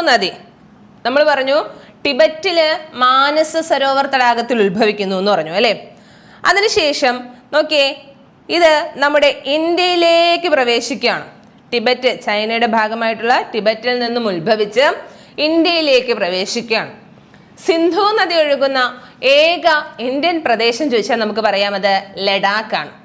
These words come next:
ഇന്ത്യയിൽ ലഡാക്കിലൂടെ മാത്രമാണ് ആരൊഴുകുന്നത്? സിന്ധു ഒഴുകുന്നത്. ഇന്ത്യയിൽ സിന്ധു ഒഴുകുന്ന ഒരേ ഒരു പ്രദേശം എന്ന് പറയുന്നത് ഏതാണ്? ലഡാക്കാണ്. മനസ്സിലാക്കുക, ഈ ലഡാക്കിലൂടെ ഒഴുകുന്ന സമയത്ത് സിന്ധുവിന് എന്ത് പറ്റുന്നു എന്ന് ചോദിച്ചാൽ സിന്ധു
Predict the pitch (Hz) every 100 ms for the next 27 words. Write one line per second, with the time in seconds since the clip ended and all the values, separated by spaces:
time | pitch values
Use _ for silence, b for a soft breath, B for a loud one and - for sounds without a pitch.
0 | - - B B B - 233 262 339 285
1 | 240 302 - - 208 226 233 262 302 -
2 | 349 330 330 311 277 277 285 285 285 269
3 | 262 254 247 254 247 240 233 233 233 -
4 | - 247 220 214 175 170 156 151 - B
5 | B B 196 208 240 262 254 240 247 247
6 | 247 262 233 240 247 254 233 240 247 262
7 | 262 262 269 269 277 311 440 - B B
8 | 190 208 214 214 233 190 156 170 147 -
9 | B B B - 269 285 339 339 359 349
10 | 311 254 277 294 302 381 359 359 349 277
11 | 269 285 294 294 269 226 214 - 196 269
12 | B B - 370 311 339 339 277 302 269
13 | 247 247 247 247 220 269 185 180 247 349
14 | 359 311